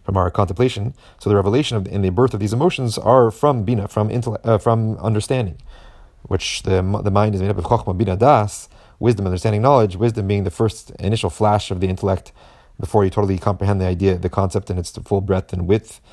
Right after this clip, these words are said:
And Bina is now when you really have taken it into its, all its details and really understood it. So the birth of the emotions, the holy emotions through Bina, Shenikras Eim Habanim, which is called the, the mother of children. Makar Amidis, which the mother of children, meaning the children being the emotions, and, uh,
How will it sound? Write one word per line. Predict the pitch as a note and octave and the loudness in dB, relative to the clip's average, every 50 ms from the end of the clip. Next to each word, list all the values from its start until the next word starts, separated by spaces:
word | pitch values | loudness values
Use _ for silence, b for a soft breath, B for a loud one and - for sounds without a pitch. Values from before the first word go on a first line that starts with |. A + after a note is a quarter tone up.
| b b b b b b | b b b b b b
And | F#2+ F2+ | -4 0
Bina | G#2+ D3 D3 A#2 | 2 4 4 4
is | G#2+ G#2 F#2+ | 4 2 2
now | G#2 G#2 G#2 | 2 2 2
when | G2+ G2+ | 2 2
you | F#2+ F#2+ F#2 - _ - | 0 -2 -4 -6 _ -6
really | - G#2 A2 F#2+ G2 F#2 | -2 -2 0 0 0 -2
have | F#2 F#2+ F#2 F#2+ E2+ E2 - - _ - _ _ _ - | -2 0 0 0 -2 -4 -12 -20 _ -20 _ _ _ -10
taken | _ - A#2 A#2 - A2 | _ 0 0 2 2 -2
it | G2 F#2+ F#2+ | -4 -4 -4
into | - A2+ A2 G2 - - F#2+ F2+ | -2 -2 -4 -2 0 0 0 0
its, | F2+ - | 0 0
all | G2+ G2+ G2 | 0 0 0
its | F2+ E2+ | 0 -2
details | - - G#2+ G2 - G2 F#2+ F2+ | -4 -6 -4 -2 -2 -2 -2 -2
and | F#2 F#2 | -2 -2
really | F#2+ F#2 | -2 -2
understood | F#2 F2+ E2+ - B2 A2+ | -2 -4 -4 -2 2 2
it. | G2 F#2 - - B B B B B B B B B B B B B B B B | 2 2 0 -6 B B B B B B B B B B B B B B B B
So | - - | -4 -2
the | G#2 G#2+ | 0 2
birth | F#2+ A#2 B2+ A#2+ | 4 4 4 4
of | A2+ | 4
the | A2 A2+ | 2 2
emotions, | G2 A#2 A#2 G#2+ A2 G#2 | 4 4 2 2 2 0
the | G2 | 2
holy | G2 B2 A#2+ | 2 2 2
emotions | A2 G#2+ G2 G2 F#2 | 2 0 0 -2 -4
through | - G2+ F#2+ | -4 -4 0
Bina, | F#2 G#2 F#2+ F#2+ | 0 0 0 -2
Shenikras | - - - G#2+ A2+ A2+ - A2+ A2 A2 G#2+ - - - - - - - | -4 -4 -2 -2 -2 0 2 4 4 4 4 2 -2 -8 -8 -10 -6 -4
Eim | A2+ A2+ A2+ A2 | -2 2 2 2
Habanim, | G2 G2 G2+ F#2 E2+ | 2 2 2 0 0
which | F2+ - | -4 -6
is | F#2+ F2 | -6 -8
called | - - G#2+ A#2+ F#2 | 0 2 2 2 2
the, | F#2 F2+ F#2+ G2+ - | 0 -2 -2 -2 -2
the | - G2+ | -2 -2
mother | G2 F#2+ A2 A#2 A2 G#2 | 0 2 2 4 4 2
of | G2 F#2 | 0 0
children. | - - D#3 C3 - - - - _ _ _ _ _ - - - | 0 0 0 0 0 -4 -12 -16 _ _ _ _ _ -20 -12 -4
Makar | F#2 G2+ A2+ C3 B2+ - A2 | 0 4 4 4 4 2 0
Amidis, | A2+ C3 D#3 G#2 F#2 - - | 0 0 -2 -6 -8 -4 -4
which | F#2+ - - | -4 -4 -4
the | - | -4
mother | F#2 F#2+ G#2+ G#2+ G#2+ | 0 2 4 4 2
of | F#2+ | 2
children, | - D3 C#3 A2 | 2 0 0 0
meaning | G2+ F#2+ | 0 -2
the | F2+ F2 | -4 0
children | - A#2+ A2+ G2+ F#2+ | 0 0 0 0 0
being | F#2+ F#2 F#2 F#2 | 0 -2 -2 -2
the | F2+ F2+ | -2 -2
emotions, | F2 F#2 F#2+ F#2 - D3+ C3+ A2+ | 0 0 0 0 -2 -6 -6 -6
and, | G2 F2 F2 F2 F2 b b b b b b b b - - | -4 -4 -4 -4 -6 b b b b b b b b -6 -2
uh, | G2 G2 F#2 F2+ F2+ - | 0 0 0 0 -2 -4